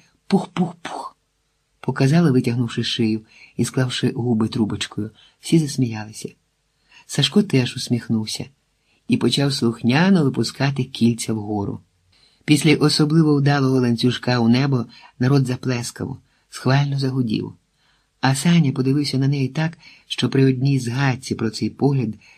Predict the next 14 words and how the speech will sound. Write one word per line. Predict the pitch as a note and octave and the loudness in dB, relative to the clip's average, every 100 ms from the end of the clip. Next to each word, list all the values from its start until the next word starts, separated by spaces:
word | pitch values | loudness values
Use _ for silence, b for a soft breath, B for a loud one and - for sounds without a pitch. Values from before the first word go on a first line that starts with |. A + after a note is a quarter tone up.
| b | b
щось | - - C3+ - | -8 -4 -4 -2
ворухнулося | A2+ - A2+ A2+ - | -2 0 -2 -2 -4
в | - | -10
душі. | F2 - - - - _ _ _ _ _ _ - | -8 -8 -6 -8 -10 _ _ _ _ _ _ 0
Поверталися | C3+ C3+ C3+ G3 F3+ D#3+ | 4 4 4 2 2 0
з | - | 0
пікніка | C#3+ C3+ B2+ B2 E3 D#3+ - | -2 2 0 2 0 0 -2
після | A#2 A#2+ | -4 -2
останнього | A2+ A#2 C3+ B2+ A#2 | -2 -2 -2 -2 -2
дзвоника | A2 C3 C#3+ C#3 B2 - _ _ _ | 0 0 -2 -4 -8 -10 _ _ _
автобусом. | C3 C3 - A2+ A2+ - - A#2+ - _ _ _ _ | -4 -4 -2 -4 -4 -8 -6 -8 -12 _ _ _ _
Сашко | - C3+ - E3+ | -10 -4 0 0
чистив | A#2+ A2+ A2 | 0 -4 -2
апельсин | A2 A2 G#2+ - D3 F3 | -2 -4 -6 -4 -2 -2